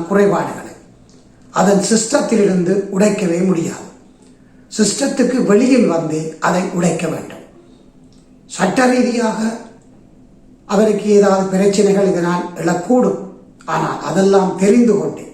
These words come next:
அவர் சிஸ்டத்துக்கு வெளியில் வந்து, அதாவது சிஸ்டத்துக்கு வெளியில் என்று சிஸ்டத்துக்குள் நின்று கொண்டு அதில் இருக்கிற குறைபாடுகளை உடைத்து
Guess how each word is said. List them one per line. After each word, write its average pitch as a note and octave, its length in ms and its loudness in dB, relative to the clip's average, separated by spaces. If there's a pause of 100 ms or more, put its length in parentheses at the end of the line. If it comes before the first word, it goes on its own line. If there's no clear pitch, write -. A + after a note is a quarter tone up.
(680)
அவர் E3 240 2 (840)
சிஸ்டத்துக்கு A3+ 640 2 (160)
வெளியில் A3+ 480 2
வந்து, C#3 220 -10 (160)
அதாவது D#3+ 280 -4
சிஸ்டத்துக்கு F3 480 -2
வெளியில் F3 260 2
என்று F#3 140 2 (100)
சிஸ்டத்துக்குள் G3+ 800 2
நின்று A3 320 4
கொண்டு - 280 -6 (840)
அதில் A#3 200 4
இருக்கிற A3 260 2 (140)
குறைபாடுகளை - 680 -2 (920)
உடைத்து G#3+ 440 2